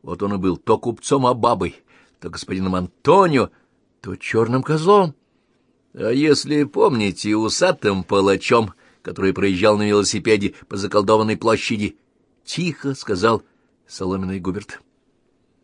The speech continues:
Но тут произошло такое, что Анечка просто онемела и перестала слушать соломенного Губерта. Парусина всколыхнулась и поползла вверх.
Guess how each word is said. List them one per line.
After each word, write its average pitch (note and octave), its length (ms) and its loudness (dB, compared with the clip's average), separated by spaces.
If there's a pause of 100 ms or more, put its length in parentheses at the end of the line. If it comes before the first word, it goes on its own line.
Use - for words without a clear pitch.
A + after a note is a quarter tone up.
(840)
Но A2+ 280 2
тут C#4 640 2
произошло G3 720 4
такое, B2 640 2
что G2 360 0
Анечка F2+ 540 -6
просто - 920 0 (220)
онемела G#2 640 -2 (340)
и - 80 -12
перестала E2 480 -6
слушать - 560 -6 (200)
соломенного E2+ 600 -6
Губерта. D2 400 -12 (800)
Парусина B2+ 560 2
всколыхнулась F3 1040 2 (880)
и F#2 80 -10
поползла F#2+ 500 -2
вверх. F#2 720 -2